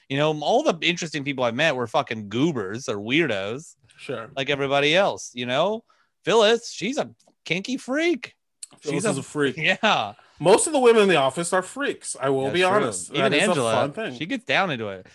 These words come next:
Speaker 1: She's fucked
Speaker 2: Angela
Speaker 1: on paper.
Speaker 2: Meredith. <laughs> She
Speaker 1: Yeah,
Speaker 2: does.
Speaker 1: pretty much everyone but Pam.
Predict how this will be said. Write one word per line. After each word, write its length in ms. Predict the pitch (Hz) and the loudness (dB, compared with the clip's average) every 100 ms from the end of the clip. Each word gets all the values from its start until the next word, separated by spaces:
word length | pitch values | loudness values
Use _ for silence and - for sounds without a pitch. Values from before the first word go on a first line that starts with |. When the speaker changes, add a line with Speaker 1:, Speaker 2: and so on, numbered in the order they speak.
| - | -14
Speaker 1:
She's 200 | - 214 | -8 2
fucked 100 | 180 185 | 4 6
Speaker 2:
Angela 140 | 160 135 | 4 4
Speaker 1:
on 60 | 123 | 2
paper. 140 | 175 | 4
Speaker 2:
Meredith. 480 | 165 165 131 117 - _ _ - | 6 4 2 -6 -14 _ _ -20
<laughs> 640 | 202 381 - 392 - 370 - | -14 -12 -2 -2 -2 -10 -10
She 140 | - 285 | -18 -8
Speaker 1:
Yeah, 220 | 139 160 123 | -2 0 -2
Speaker 2:
does. 100 | - | -4
Speaker 1:
pretty 140 | 175 294 | -6 -6
much 120 | - | -4
everyone 300 | 139 165 170 | -2 0 -2
but 120 | 151 | -4
Pam. 440 | 139 156 175 101 | -2 0 0 -4